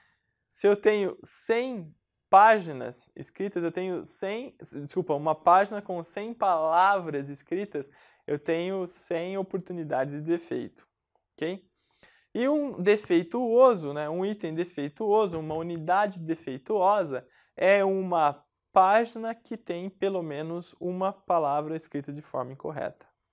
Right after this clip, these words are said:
Então, essas são as definições.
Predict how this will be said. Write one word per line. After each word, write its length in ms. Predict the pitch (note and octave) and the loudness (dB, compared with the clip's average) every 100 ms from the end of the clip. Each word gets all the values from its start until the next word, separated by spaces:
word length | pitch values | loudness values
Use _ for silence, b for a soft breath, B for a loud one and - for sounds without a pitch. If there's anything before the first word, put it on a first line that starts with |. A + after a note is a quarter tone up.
| _ _ _ _ _ _ _ _ _ | _ _ _ _ _ _ _ _ _
Então, 200 | A3+ C#4 | -2 4
essas 360 | B3 C#4+ C#4 | 4 4 -4
são 280 | - G#3+ A3 A3 | -2 -2 0 0
as 160 | A3+ | 0
definições. 1080 | G#3 A3 A3 A3+ - F#3 F#3+ F3+ C3 C3+ | -2 -8 -10 -12 -10 -6 -4 -4 -6 -14